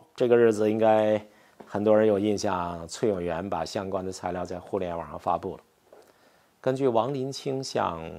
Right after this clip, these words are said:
联合调查组讲述，他还给崔永元提供了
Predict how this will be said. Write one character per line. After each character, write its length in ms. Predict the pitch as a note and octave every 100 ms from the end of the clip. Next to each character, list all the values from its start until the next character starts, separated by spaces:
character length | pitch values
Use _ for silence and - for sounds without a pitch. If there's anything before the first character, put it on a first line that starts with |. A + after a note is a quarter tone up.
| E2 - _
联 200 | F#2 G2
合 120 | G2
调 160 | G2+ F2+
查 160 | F#2
组 160 | E2+ F2
讲 200 | F2+ C#2+
述， 220 | - D2+ - - _
他 220 | - C#3+ C#3+
还 420 | - G2+ G#2+ F#3+
给 200 | D#3 F2
崔 280 | D2 - -
永 100 | G#2+
元 320 | D2+ D2 E2 F2+
提 200 | - F2+
供 180 | G#2+
了 100 | A2